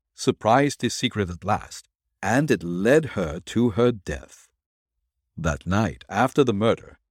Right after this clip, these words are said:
the plan was formed by which this woman was to personate the other. The striking similarity in the hair, which was the most conspicuous beauty of each, suggested the plot. Perhaps Jones had thought of such a thing long before.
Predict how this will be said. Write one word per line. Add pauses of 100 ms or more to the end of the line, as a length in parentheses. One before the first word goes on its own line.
(120)
the
plan
was
formed
by
which
this
woman
was
to
personate
the
other. (600)
The
striking
similarity
in
the
hair, (260)
which
was
the
most
conspicuous
beauty
of
each, (260)
suggested
the
plot. (920)
Perhaps
Jones
had (100)
thought
of
such
a
thing
long
before.